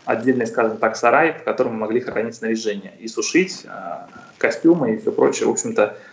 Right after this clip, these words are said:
в этом плане нам, скажем так, повезло. То есть угадали мы с местом и всем прочим. Вот. По доброжелательности, как нас там воспринимали,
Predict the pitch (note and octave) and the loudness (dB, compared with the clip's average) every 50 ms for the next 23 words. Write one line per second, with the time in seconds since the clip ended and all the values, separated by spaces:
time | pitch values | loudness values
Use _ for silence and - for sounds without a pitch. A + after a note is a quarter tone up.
0 | - _ - B2 D3+ E3+ - - - B2 B2 A#2+ G#2+ G#2 G#2 G2+ - A2 A2 A2 | -8 _ 2 4 4 4 4 2 2 2 2 2 0 -2 -4 -6 -6 -6 -6 -4
1 | G#2 - - - - _ _ _ - - - - - A2+ G#2+ A2 A2 - A2 - | -6 -8 -14 -16 -20 _ _ _ -20 -20 -6 -2 0 0 0 0 0 -2 -2 0
2 | - B2 A#2+ B2 A#2 A#2 G#2 G2 F2+ - - - - - - - A2 A#2 - - | 0 2 4 4 4 2 2 0 -2 -4 -6 -12 -16 -14 -10 -2 2 2 4 6
3 | A2 G2+ G2+ G2 F#2+ F#2+ - - B2 C3 - - - G#2+ G2+ - - _ _ _ | 4 4 2 0 -4 -6 -6 -2 -2 -2 -2 -2 -4 -6 -6 -8 -14 _ _ _
4 | - - - - - - - - - - - - - - - A#2 A2+ A2+ A2 G#2 | -20 -20 -20 -20 -20 -20 -20 -20 -20 -12 -8 -8 -4 -2 -2 -2 0 2 2 2
5 | G2+ - A2 A2 - - A2+ A#2+ A#2+ A#2 - - - D3+ D#3+ E3 D#3+ D3+ B2+ - | 0 -2 -6 -10 -6 -2 2 2 2 2 2 2 4 6 8 8 8 6 4 2
6 | - - - _ _ _ _ _ _ _ _ _ _ _ _ - - - - _ | -2 -8 -16 _ _ _ _ _ _ _ _ _ _ _ _ -20 -20 -20 -20 _
7 | _ _ _ - A2 G#2 G#2 A#2+ A#2 C3 A#2+ A2+ A#2 A#2 C#3 D3+ D3 C3 A#2 A2+ | _ _ _ -18 -10 -6 -4 0 2 2 4 4 6 6 6 6 4 2 -2 -6
8 | - - - A#2+ A#2 - A#2+ A2 - - A#2 A2+ G#2+ G#2 - A#2+ A2+ A2+ A#2 C#3 | -8 -6 -4 -4 -4 -4 -6 -6 -2 -2 0 0 -2 -2 -4 -4 -4 -2 0 0
9 | E3+ D#3+ C3+ A2+ | 2 2 2 0